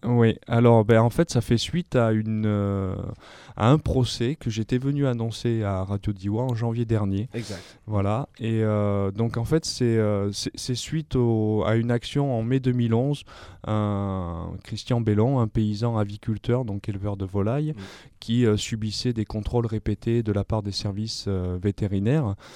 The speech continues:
Speaker 1: euh, a été à un moment donné un peu excédé et a demandé, a fait appel au syndicat pour, euh, pour être accompagné lors de ce contrôle-là.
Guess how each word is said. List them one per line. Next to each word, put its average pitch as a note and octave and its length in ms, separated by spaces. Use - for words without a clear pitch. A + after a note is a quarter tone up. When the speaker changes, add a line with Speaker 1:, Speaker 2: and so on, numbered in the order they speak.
Speaker 1:
euh, F#2+ 640
a F2 220
été A2 240
à B2+ 60
un A#2+ 40
moment A2 240
donné A2 220
un A#2+ 120
peu A2 140
excédé G#2 440
et C#3 200
a G#2+ 60
demandé, A#2+ 600
a G#2 100
fait - 140
appel C3 300
au B2+ 60
syndicat A2+ 500
pour, C3+ 320
euh, F#2 800
pour A2+ 240
être A#2 380
accompagné B2 720
lors B2+ 180
de A#2+ 80
ce A#2 160
contrôle-là. G#2 640